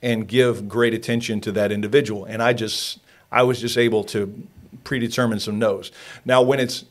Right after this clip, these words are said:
an authority or somebody you think is gonna be hurt by it or what have you, sometimes it involves a meeting to say, "Listen, I've gotta make some adjustments in order to be effective and to serve you better," you know, if, if, if it involves them or their stakeholder or a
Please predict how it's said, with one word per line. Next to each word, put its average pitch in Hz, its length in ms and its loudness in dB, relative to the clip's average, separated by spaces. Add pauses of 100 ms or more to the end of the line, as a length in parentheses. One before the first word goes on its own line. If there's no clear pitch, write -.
an 123 140 2
authority 151 640 8
or 117 160 2
somebody 135 340 2
you 113 120 0
think 117 200 -2
is 104 80 -4
gonna 113 180 0
be 104 120 -2
hurt 147 340 4
by 139 300 8
it 120 40 6
or 120 40 4
what 123 160 6
have 131 180 8
you, 135 160 -4 (280)
sometimes 180 520 2
it 139 80 2
involves 117 380 8
a 113 40 4
meeting 123 340 2
to 107 100 -6
say, 127 220 4
"Listen, 110 460 0 (360)
I've 131 140 4
gotta 143 240 8
make 139 180 4
some 117 200 0
adjustments 110 640 2
in 110 80 -2
order 117 220 6
to 110 80 0
be 104 100 -2
effective 120 480 4
and 101 100 0
to 104 60 -2
serve 143 320 0
you 110 280 2
better," 104 480 0 (240)
you 120 140 0
know, 107 160 2
if, 101 100 -4
if, 110 300 -8
if 120 140 -2
it 117 80 2
involves 110 460 8
them 107 220 0
or 104 60 0
their 104 160 -4
stakeholder 110 600 2
or 107 220 -2
a 98 120 -4